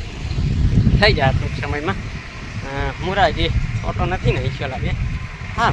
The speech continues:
મૂરા પણ ક્યાંક ક્યાંક દેખાય. યાર, જો આ છે, આ આપણે આપણા મૂરા દેખાય છે. મૂરા પણ ઉગી ગયા, ધીમે ધીમે ઉગી જશે. આમાં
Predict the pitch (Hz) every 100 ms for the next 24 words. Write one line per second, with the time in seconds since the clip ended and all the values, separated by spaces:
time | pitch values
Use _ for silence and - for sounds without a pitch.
0 | 143 180 185 180 170 - - 185 180 -
1 | 160 170 175 214 143 135 147 202 - -
2 | - - - - - - 131 147 - -
3 | - - - - 135 139 143 139 147 147
4 | 151 180 180 - - - - - - -
5 | - 156 170 214 165 139 - - 165 190
6 | 165 151 147 165 160 151 147 139 139 131
7 | 139 190 - - - - - 208 196 147
8 | 131 151 151 160 160